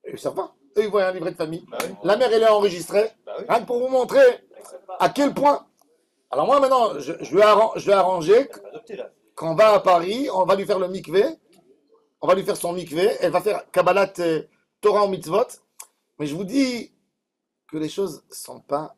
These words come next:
Speaker 1: évidentes. La fille, maintenant, c'est une tzaddik et cette fille. Cette fille, elle, elle, elle dort chez ses grands-parents, elle mange dans de la vaisselle Khat Permis pendant toute l'année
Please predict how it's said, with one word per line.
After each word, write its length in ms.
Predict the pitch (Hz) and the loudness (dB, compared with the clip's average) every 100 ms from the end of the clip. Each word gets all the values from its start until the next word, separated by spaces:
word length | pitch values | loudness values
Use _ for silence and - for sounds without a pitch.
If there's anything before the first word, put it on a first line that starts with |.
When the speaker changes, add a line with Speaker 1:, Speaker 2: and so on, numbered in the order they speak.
| - | -20
Speaker 1:
évidentes. 280 | 127 - 107 | -18 -10 -4
La 120 | 139 | -4
fille, 100 | 226 | -4
maintenant, 180 | 214 202 | -8 -8
c'est 200 | 165 151 | -12 -14
une 100 | 156 | -8
tzaddik 280 | 151 - - | -6 -6 -8
et 60 | |
cette 140 | 143 - | -12 -14
fille. 140 | 117 _ _ | -18 _ _
Cette 180 | _ 139 | _ -14
fille, 140 | - 185 | -4 -2
elle, 240 | 165 156 | -2 -6
elle, 200 | 165 147 - | -6 -8 -8
elle 140 | 147 | -4
dort 140 | 180 | -4
chez 80 | 147 | -6
ses 140 | 143 151 | -10 -8
grands-parents, 420 | 165 151 180 - _ _ - | -6 -4 -4 -6 _ _ -4
elle 140 | 180 | 0
mange 160 | 214 208 | 0 -2
dans 100 | 196 | 0
de 40 | |
la 60 | 180 | -2
vaisselle 260 | 165 202 | -2 -4
Khat 160 | 180 185 | -2 -4
Permis 360 | 185 185 208 196 | -2 -4 -4 -4
pendant 300 | 185 190 185 | -2 -2 -6
toute 240 | 262 - | -10 -6
l'année 320 | 202 214 - | -4 -4 -6